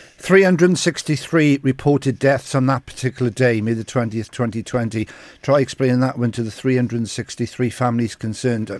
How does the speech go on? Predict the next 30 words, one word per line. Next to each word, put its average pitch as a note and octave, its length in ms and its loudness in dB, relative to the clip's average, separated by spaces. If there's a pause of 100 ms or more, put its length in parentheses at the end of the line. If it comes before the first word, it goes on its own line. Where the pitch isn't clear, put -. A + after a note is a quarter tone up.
I'm, A#2 180 -4
I'm A#2 200 -4
sure B2 240 0
they A2+ 120 0
got B2 200 -4
an A#2+ 80 -6
opinion A#2 360 -2
on A#2 140 -2
that B2+ 220 -4
one. G2 200 -4 (580)
Um, B3 380 2 (220)
right, B3+ 520 2
let's B3 220 2
turn C#4 240 0
our A#3+ 140 2
attention F3+ 680 0
then, A#2 160 2
shall C3+ 220 2
we, D3 100 2
to D3+ 160 -2
local D3 320 2
elections, C3+ 760 0 (320)
uh, D3+ 160 0
coming A3 240 2
up F#3 160 2
in C#3 160 4
May. B2 340 2
These G3+ 260 2
are G3+ 120 4
always G#3 400 4